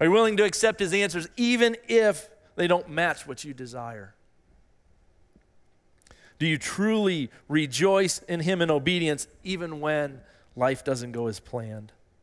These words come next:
We can learn from the prophet Habakkuk an example of what it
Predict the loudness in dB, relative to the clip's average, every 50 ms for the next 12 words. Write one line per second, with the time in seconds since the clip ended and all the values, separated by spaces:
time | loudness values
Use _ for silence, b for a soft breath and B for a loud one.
0 | _ _ _ _ _ _ _ _ _ _ _ _ _ b b b b b b b
1 | b b b b _ _ -8 -6 -4 -4 -4 -4 -4 -4 -4 -4 -6 -10 -14 -12
2 | -10 -12 -8 -6 -6 -6 -6 -6 -10 -12 -12 -10 -6 -4 -2 -2 -2 -4 -6 -10
3 | -14 -14 _ _ _ _ _ _ _ _ _ _ _ _ _ _ _ _ _ _
4 | -12 -10 -10 -8 -8 -8 -8 -8 -6 -6 -6 -6 -8 -8 -8 -12 -12 -4 -2 -2
5 | -2 -2